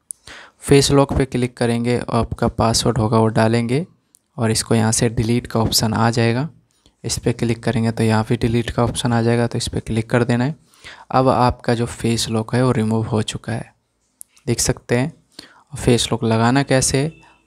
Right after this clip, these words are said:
तो इसके लिए आपको इसी पे क्लिक करना है और आपका पासवर्ड डालना है और यहाँ पे टाइमिंग आ जाएगा, तो यहाँ पे नेक्स्ट कर देना है। जब भी नेक्स्ट का ऑप्शन आए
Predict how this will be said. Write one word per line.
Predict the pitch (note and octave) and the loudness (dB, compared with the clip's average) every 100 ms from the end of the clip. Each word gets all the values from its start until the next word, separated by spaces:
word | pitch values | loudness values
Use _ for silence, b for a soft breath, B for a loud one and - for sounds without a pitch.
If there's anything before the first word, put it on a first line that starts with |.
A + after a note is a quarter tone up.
| _ | _
तो | - A2 A2 A2 | -2 2 2 0
इसके | B2 - C3 | -2 -2 0
लिए | B2 B2 | 2 2
आपको | A#2 A#2 - - A#2+ - - | 2 -2 -6 -6 -4 -6 -8
इसी | A#2+ A#2+ | -4 -2
पे | A#2 | -2
क्लिक | A#2 A#2 A#2 - | -4 -4 -4 0
करना | B2 B2+ | 0 2
है | B2+ C3+ D#3+ _ _ _ _ _ _ | 2 0 -4 _ _ _ _ _ _
और | B2+ A2 A2 A2+ A2+ | -2 0 2 2 0
आपका | A#2 A2+ - | -2 -2 -6
पासवर्ड | - A#2 A2 A#2+ A#2 | -6 -4 -2 0 2
डालना | A#2 A#2+ B2 | 2 0 -2
है | C#3+ D#3+ _ _ _ _ _ _ _ | -4 -8 _ _ _ _ _ _ _
और | A#2+ A2 A2+ | -2 0 2
यहाँ | A#2 | 2
पे | A#2 A#2 | 0 -2
टाइमिंग | A#2 A2+ A#2 B2 | -2 0 0 2
आ | B2 | 2
जाएगा, | B2 B2 B2+ | 2 0 0
तो | A#2+ | -2
यहाँ | A#2 G#2+ G#2 | -2 -4 -4
पे | A#2+ C3 - | -4 -6 -8
नेक्स्ट | - A2+ - | -8 -6 -4
कर | - A2+ | -2 -2
देना | A#2 A2+ | 0 0
है। | A#2+ | 0
जब | A#2 | 0
भी | A2 A#2+ | 0 0
नेक्स्ट | B2 A2+ - | 0 -2 -4
का | - | -6
ऑप्शन | A2+ A#2+ - A2 | -4 -2 -4 -4
आए | - | -6